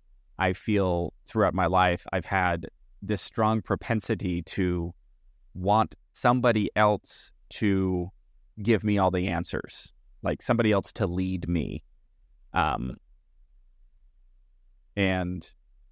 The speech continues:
how I'm now stepping into this space of,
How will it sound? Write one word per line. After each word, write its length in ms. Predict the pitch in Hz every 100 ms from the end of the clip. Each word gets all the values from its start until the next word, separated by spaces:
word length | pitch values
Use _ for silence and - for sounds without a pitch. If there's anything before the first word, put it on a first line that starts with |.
| _
how 220 | _ 110 104
I'm 240 | 104 98
now 260 | 110 127 117
stepping 440 | - 131 - 98
into 180 | 95 98
this 160 | 95
space 640 | - - 120 110 98 - -
of, 500 | 101 98 92 90 85